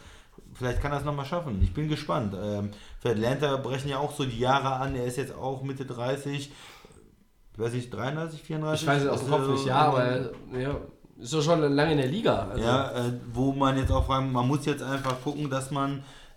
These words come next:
Speaker 1: für dieses Playoffs und, und, und Super Bowl-Teilnahmen, um dieses Fenster, was sie mit ihm noch haben, zu nutzen und, und jetzt mit einer relativ günstigen Defense im Moment noch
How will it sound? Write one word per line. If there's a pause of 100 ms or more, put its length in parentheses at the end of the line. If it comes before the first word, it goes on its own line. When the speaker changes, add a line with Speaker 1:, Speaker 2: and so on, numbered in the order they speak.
(200)
Speaker 1:
für
dieses
Playoffs (220)
und,
und,
und
Super
Bowl-Teilnahmen,
um
dieses (360)
Fenster,
was
sie
mit
ihm
noch
haben,
zu
nutzen
und,
und
jetzt
mit
einer
relativ
günstigen
Defense
im
Moment
noch